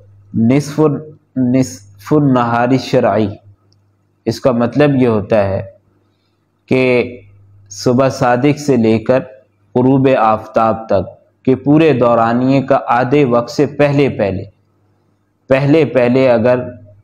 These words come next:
उससे नियत कर ली तो उसका रोज़ा दुरुस्त हो जाएगा। जैसे आजकल तकरीबन चौदह घंटे का रोज़ा बन रहा है, तो सात घंटे तकरीबन जो है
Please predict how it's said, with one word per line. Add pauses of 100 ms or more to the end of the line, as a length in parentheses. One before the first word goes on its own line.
(240)
उससे
नियत
कर
ली
तो
उसका
रोज़ा
दुरुस्त
हो
जाएगा। (480)
जैसे
आजकल
तकरीबन
चौदह
घंटे
का
रोज़ा
बन
रहा
है, (800)
तो
सात
घंटे
तकरीबन
जो
है